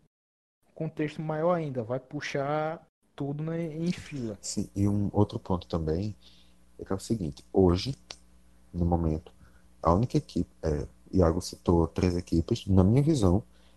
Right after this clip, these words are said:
Speaker 2: a única equipe que tem um nível que pode fazer, digamos assim, entre aspas, frente a um segundo escalão europeu é o Flamengo. Eu não vejo o Palmeiras conseguindo esse porte, porque o Palmeiras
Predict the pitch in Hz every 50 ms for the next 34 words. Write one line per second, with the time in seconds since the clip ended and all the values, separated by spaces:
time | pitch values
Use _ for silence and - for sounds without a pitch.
0 | _ _ - - 90 98 113 123 - 143 139 - - - - - - - - 107
1 | 101 101 98 95 90 85 73 - - 101 104 98 92 92 101 101 107 98 - -
2 | - 101 107 - - - 131 110 92 98 101 98 90 82 76 73 82 87 - _
3 | _ _ _ _ _ _ _ - - - - - 110 120 120 131 127 - - 117
4 | - - 98 90 - - 104 90 78 76 - - 80 - - - - - 85 90
5 | 104 120 120 - - 101 - - - - - - - - - - - - - 85
6 | 87 85 87 92 92 92 90 90 87 87 - - - 104 95 - 98 101 98 -
7 | - - 101 98 92 92 92 95 - - - 92 104 - - - 101 110 - -
8 | - - 214 175 117 78 69 69 - - - - - - - - - - - -
9 | - 82 82 92 117 139 131 135 135 127 127 - - 113 101 87 82 80 92 107
10 | 117 - - - - 87 - - 85 82 85 85 87 - - - - 82 78 85
11 | 95 - - - - - - - - - - - - - - - - 107 - -
12 | - 101 101 - - 110 110 104 95 90 95 104 117 131 139 - -